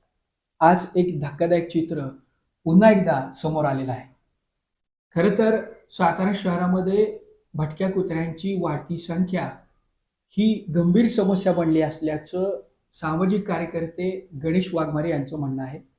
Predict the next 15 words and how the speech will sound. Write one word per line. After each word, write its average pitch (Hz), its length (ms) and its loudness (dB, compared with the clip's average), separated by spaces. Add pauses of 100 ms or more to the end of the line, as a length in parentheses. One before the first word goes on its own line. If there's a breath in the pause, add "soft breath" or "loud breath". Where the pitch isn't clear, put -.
(600)
एकूणच 240 440 6
त्या 214 100 12
अनुषंगानं 208 600 6
त्यांनी 208 380 2
नुकतंच, 202 580 -2
अ, 160 140 -2
सातारा 170 380 -6
पालिकेचे 180 460 0
मुख्याधिकारी 170 840 -6
तसेच 175 460 -8
आरोग्य 185 340 4
निरीक्षक, 185 760 0
अ, - 20 -2
प्रकाश 160 580 -2
राठोड 151 300 0